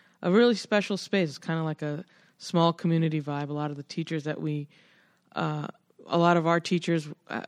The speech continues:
had been involved in the civil rights movement, and they, a lot of people stay and, like, end up working in the schools. So our principal, our guidance counselor, or our vice principal had gone to school there. So it had a real community vibe. And then as an adult, I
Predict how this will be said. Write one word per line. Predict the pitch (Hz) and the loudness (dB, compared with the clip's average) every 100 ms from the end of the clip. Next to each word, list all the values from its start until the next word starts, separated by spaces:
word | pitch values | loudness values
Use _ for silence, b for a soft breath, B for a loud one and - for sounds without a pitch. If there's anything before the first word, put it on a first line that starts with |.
| - | -10
had | - 156 | -8 -4
been | 160 156 | -2 -2
involved | 151 151 147 143 | -2 -4 -4 -6
in | |
the | 147 | -10
civil | - 147 143 | -8 -8 -4
rights | 147 151 - | -2 -4 -4
movement, | 160 147 151 147 - b b b b | -6 -4 -4 -4 -6 b b b b
and | 165 151 151 147 | -6 -4 -4 -2
they, | 165 160 156 | 0 0 -4
a | 175 | -2
lot | 190 | 0
of | 196 | 0
people | 220 226 | -4 -4
stay | - 175 233 180 | -6 -4 -2 -4
and, | 131 151 | -6 -8
like, | 151 147 _ - | -6 -8 _ -14
end | - 160 | -8 -6
up | 160 - _ _ | -6 -8 _ _
working | 170 170 196 170 | -2 0 0 -2
in | 156 | -4
the | 151 | -6
schools. | - 147 143 - | -8 -6 -6 -8
So | 147 147 | -6 -6
our | 147 | -6
principal, | 147 160 156 156 - 151 147 | -6 -4 -4 -6 -6 -6 -6
our | 143 135 - | -8 -12 -14
guidance | 143 143 - | -10 -10 -10
counselor, | - 143 - 147 143 - b b b | -10 -10 -8 -8 -8 -10 b b b
or | 156 | -8
our | |
vice | 143 151 - | -4 -4 -4
principal | 151 - - 143 147 | -10 -10 -12 -10 -10
had | 147 139 | -12 -10
gone | 147 147 | -8 -8
to | |
school | 139 - 160 | -10 -8 -8
there. | 147 143 | -8 -10
So | - 175 | -10 -6
it | |
had | 185 | -4
a | 214 | -2
real | 208 | -4
community | - 170 156 151 143 | -4 -6 -4 -6 -8
vibe. | 135 135 131 - b b b b b - | -10 -12 -12 -16 b b b b b 2
And | 214 | 4
then | 220 | 6
as | 208 | 4
an | 190 | 2
adult, | 180 160 160 196 160 | 2 2 0 0 -4
I | 156 165 | -8 -8